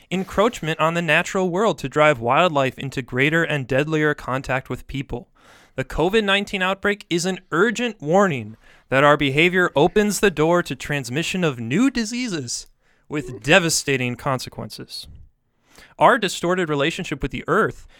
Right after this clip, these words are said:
is borne most heavily by the most vulnerable and marginalized among us,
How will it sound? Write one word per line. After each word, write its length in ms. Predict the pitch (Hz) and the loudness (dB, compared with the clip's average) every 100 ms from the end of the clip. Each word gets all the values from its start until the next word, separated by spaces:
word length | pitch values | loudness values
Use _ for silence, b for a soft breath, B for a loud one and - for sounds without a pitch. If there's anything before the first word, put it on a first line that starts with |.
| b | b
is 200 | 156 151 | -4 -4
borne 340 | 123 165 165 143 | 0 0 0 0
most 320 | 180 277 - | 0 0 0
heavily 320 | 214 233 190 | 0 0 -2
by 160 | 151 151 | 0 0
the 80 | 156 | 0
most 240 | 160 160 | -4 -4
vulnerable 560 | 139 175 214 120 117 - | -2 -2 -2 -4 -8 -8
and 120 | 139 | -6
marginalized 760 | 135 143 180 165 143 135 131 - | 0 0 0 -4 -2 -2 -4 -6
among 220 | 123 175 | -6 -6
us, 320 | 123 - - | -8 -12 -14